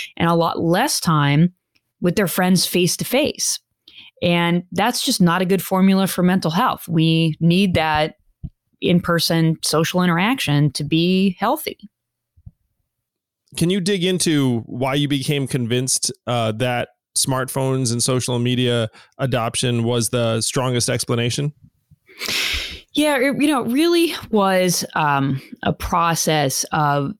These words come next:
Speaker 1: thinking about what changed in the culture that had the biggest effect on people. Because if, if you think about big events,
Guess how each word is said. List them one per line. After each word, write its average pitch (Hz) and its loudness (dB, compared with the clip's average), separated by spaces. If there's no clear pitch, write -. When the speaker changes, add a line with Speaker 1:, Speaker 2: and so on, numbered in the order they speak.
Speaker 1:
thinking 214 2
about 139 0
what 175 2
changed 160 0
in 143 0
the 151 0
culture 131 -2
that 131 -2
had 214 0
the 196 2
biggest 160 0
effect 127 -4
on 135 0
people. - -6
Because 170 2
if, 185 0
if 202 0
you 220 2
think 320 -2
about 165 -2
big 156 0
events, 143 -2